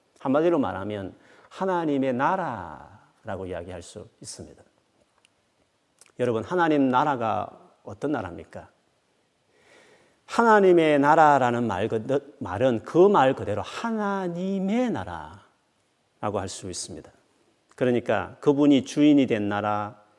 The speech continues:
그분이 다스리는 나라, 그분이 가지고 계신 모든 것이 다 드러나고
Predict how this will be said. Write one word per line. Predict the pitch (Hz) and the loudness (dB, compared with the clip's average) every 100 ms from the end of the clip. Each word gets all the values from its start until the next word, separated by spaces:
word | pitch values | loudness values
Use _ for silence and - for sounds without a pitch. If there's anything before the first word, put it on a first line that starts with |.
| _ | _
그분이 | - 151 147 139 | -4 0 4 2
다스리는 | 113 104 147 127 113 101 | 2 -2 -2 -2 -2 -4
나라, | 92 92 92 90 - _ _ _ | -6 -6 -6 -8 -14 _ _ _
그분이 | - 160 156 151 143 123 - - _ | 0 2 4 6 6 2 -4 -18 _
가지고 | - 160 151 139 | 4 4 6 2
계신 | 113 107 135 123 123 | 0 -4 -4 -4 6
모든 | 170 233 226 | 8 8 6
것이 | 175 143 143 | 0 -2 -6
다 | - - - 202 | -10 -14 -8 -4
드러나고 | 185 185 170 117 - 165 190 - | 0 0 0 -2 -2 0 -2 -6